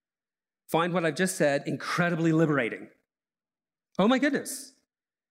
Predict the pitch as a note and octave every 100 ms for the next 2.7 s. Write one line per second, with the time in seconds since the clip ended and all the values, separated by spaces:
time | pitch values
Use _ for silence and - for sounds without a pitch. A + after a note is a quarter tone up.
0 | _ F3 G#3+ C4+ - E3+ F3 D#3+ D#3+ G3+
1 | F3+ - - D3+ F#3 G#3 F#3 D#3 D#3 E3
2 | F3+ D#3 F3 E3+ - D#3 C#3+